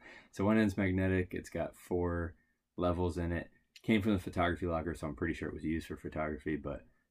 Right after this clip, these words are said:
um, a lot of the other stuff online had it for other professional use, but had it up for thirty-five dollars, I think.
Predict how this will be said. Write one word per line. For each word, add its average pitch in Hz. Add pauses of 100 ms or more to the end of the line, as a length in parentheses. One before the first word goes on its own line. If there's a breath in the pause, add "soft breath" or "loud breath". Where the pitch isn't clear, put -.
(100)
um, 71 (800)
a 107
lot 95
of 90
the 87
other 80
stuff -
online 78
had 76
it -
for -
other 76
professional 78
use, 82
but 76 (360)
had 110
it 107
up 104
for -
thirty-five 92
dollars, 80
I 80
think. 82